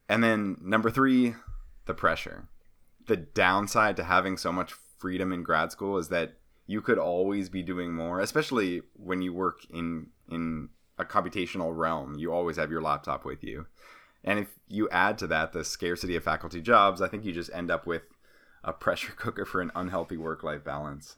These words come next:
I've been lucky to have gotten through that relatively unscathed, but I still don't really like that. I feel like that's still the dominant culture.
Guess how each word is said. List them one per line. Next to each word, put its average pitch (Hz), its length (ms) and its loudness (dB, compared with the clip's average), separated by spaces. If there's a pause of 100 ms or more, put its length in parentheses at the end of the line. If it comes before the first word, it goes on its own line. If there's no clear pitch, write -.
I've 95 340 4
been 92 380 0 (280)
lucky 104 460 2
to 101 240 -4
have 87 220 -4
gotten 90 260 -2
through 87 220 -6
that 85 160 0
relatively 87 420 -2
unscathed, 87 640 -4
but 82 240 0
I 85 80 -2
still 85 460 -4
don't 80 340 -6
really 76 320 -8
like 67 360 -10
that. 69 300 -6
I 76 100 -14
feel 76 140 -8
like 71 120 -8
that's 73 180 -8
still 76 160 -4
the 73 120 -8
dominant 71 360 -8
culture. 73 400 -10